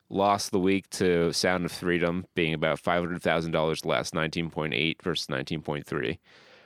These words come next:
Uh, down sixty-four point six percent, so a huge drop off. Um, but I think a lot of that has to do with they released it at a questionable time.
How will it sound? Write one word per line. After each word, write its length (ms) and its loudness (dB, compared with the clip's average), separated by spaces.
Uh, 240 2
down 240 2
sixty-four 760 2
point 320 0
six 240 0
percent, 420 -2
so 160 0
a 60 0
huge 600 0
drop 380 2
off. 460 0
Um, 340 0
but 260 2
I 80 4
think 280 0
a 80 0
lot 300 4
of 60 -4
that 320 2
has 320 0
to 80 -20
do 280 4
with 180 0
they 180 4
released 440 0
it 80 4
at 120 6
a 60 4
questionable 600 0
time. 460 0